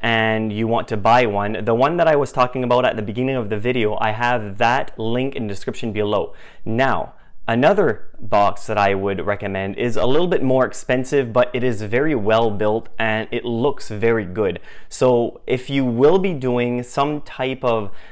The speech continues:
podcasting and you don't really have the funds to completely transform the room, and you want something that looks good on your desk, then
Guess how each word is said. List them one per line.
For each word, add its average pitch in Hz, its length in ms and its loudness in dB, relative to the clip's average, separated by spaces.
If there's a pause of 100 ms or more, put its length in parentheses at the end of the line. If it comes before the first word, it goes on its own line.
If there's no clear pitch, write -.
(120)
podcasting 123 880 0
and 113 340 0
you 104 120 -2
don't 131 360 0
really 131 240 2
have 120 320 0
the 101 80 -4
funds 117 500 0 (280)
to 131 80 0
completely 151 440 2
transform 120 800 -2
the 110 100 0
room, 120 420 -2 (560)
and 120 280 2
you 110 80 0
want 143 200 4
something 156 280 2
that - 140 4
looks 135 280 0
good 143 180 6
on 123 140 2
your 107 140 0
desk, 113 440 -2
then 110 400 0